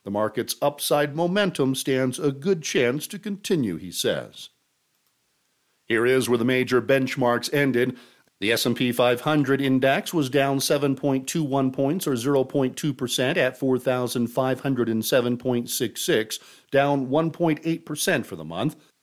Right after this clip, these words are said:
The Dow Jones Industrial Average was down one hundred and sixty-eight point three three points, or zero point five percent, at thirty-four thousand seven twenty-one point nine one,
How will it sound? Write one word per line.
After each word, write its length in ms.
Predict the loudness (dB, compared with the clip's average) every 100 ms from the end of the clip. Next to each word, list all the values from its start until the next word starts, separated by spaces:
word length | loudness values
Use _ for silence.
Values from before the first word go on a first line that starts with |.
| _ _ _ _ _ -8
The 80 | 0
Dow 180 | 0
Jones 240 | 2 0 0
Industrial 460 | 0 0 2 2
Average 340 | 2 2 0 0
was 160 | 0
down 320 | 2 2 2 0
one 200 | 0 0
hundred 300 | -2 -2 0
and 140 | 0
sixty-eight 640 | -2 -4 -6 0 2 2
point 260 | 0 -2 -2
three 280 | -4 -6 -6
three 260 | -6 -6
points, 420 | -4 0 0 0 2
or 120 | 2
zero 260 | 2 2
point 320 | 2 2 0 0
five 300 | 0 -2 -2
percent, 500 | -4 -4 -4 -4 -4
at 220 | -6 -4
thirty-four 500 | 0 0 0 0 -2
thousand 640 | 0 -2 -2 -2 -2 -2
seven 400 | -2 2 4 4
twenty-one 580 | 2 -2 -2 -2 0 0
point 300 | 0 -2 -2
nine 300 | -2 -2 -2
one, 300 | 0 0 0